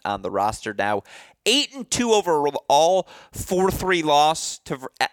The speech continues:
Virginia, opening match of the season, four two loss to Arizona. Arizona had played Saint John's. They were more comfortable with the environment. You know, Texas fought their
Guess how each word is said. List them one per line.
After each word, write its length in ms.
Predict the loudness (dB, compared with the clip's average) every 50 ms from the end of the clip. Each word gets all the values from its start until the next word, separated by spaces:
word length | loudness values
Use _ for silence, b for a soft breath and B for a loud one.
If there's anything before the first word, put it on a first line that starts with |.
| _
Virginia, 680 | -8 -4 -4 -2 -2 -2 -4 -4 -4 -2 0 0 0 0 0 0
opening 340 | -2 -2 -2 -4 -6 -4 -2
match 240 | -2 -2 -2 -4
of 120 | -8 -8 -8
the 60 | -8
season, 420 | -8 -6 -6 -6 -8 -8 -10 -10
four 220 | -10 -8 -6 -6 -6
two 160 | -6 -6 -2
loss 220 | 0 0 0 0
to 120 | 0 -2 -2
Arizona. 500 | 0 -2 -2 -2 -4 -4 -4 -2 -2 0
Arizona 400 | 0 0 -2 -2 -4 -4 -2 -2
had 180 | -4 -4 -6
played 320 | -4 -4 -2 -2 -4 -6 -8
Saint 300 | -6 -6 -6 -6 -6 -8
John's. 400 | -6 -4 -2 -2 -4 -6 -6 -6
They 80 | -8
were 60 | -8 -6
more 220 | -4 -4 -4 -4
comfortable 500 | -4 -6 -8 -8 -8 -10 -8 -6 -6 -6
with 120 | -6 -8
the 140 | -8 -10 -10
environment. 720 | -10 -6 -2 0 0 0 0 0 -2 -4 -4 -4 -6 -10 B B B B B B B B B B B B
You 60 | -2
know, 140 | -2 -2 -2 -4 _
Texas 460 | -2 -2 0 0 0 -2 -2 -2 -4
fought 480 | -6 -8 -4 0 2 2 2 2 0 -2
their 160 | -4 -4 -4